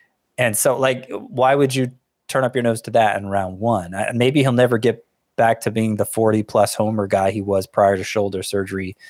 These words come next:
prior to that P E D suspension, but he still is capable of filling up the categories. And, um, we might look back and say ninth overall was too low at this time next year.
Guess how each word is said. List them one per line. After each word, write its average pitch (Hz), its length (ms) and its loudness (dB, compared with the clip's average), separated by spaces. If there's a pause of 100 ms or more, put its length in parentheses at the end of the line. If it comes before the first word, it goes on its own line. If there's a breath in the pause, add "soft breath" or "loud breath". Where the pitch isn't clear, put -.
(280 loud breath)
prior 107 220 4
to 101 100 2
that 95 220 2
P 107 120 0
E 95 160 0
D 104 180 2
suspension, 90 720 -2
but 95 260 -4
he 110 180 2
still 110 560 0 (460 soft breath)
is 101 140 -2
capable 101 600 0
of 95 280 -6 (480 soft breath)
filling 127 520 0
up 131 180 0
the 139 60 -2
categories. 95 1000 -2
And, 95 460 -2
um, 98 420 2
we 110 140 -2
might 110 240 0
look 110 180 -2
back 101 240 2
and 98 100 -4
say 101 460 0 (220)
ninth 101 260 -2
overall 104 380 2
was 104 120 -2
too 117 200 -4
low 110 340 2
at - 80 -14
this - 240 -4
time 90 340 -4 (140)
next 104 420 -2
year. 92 280 -6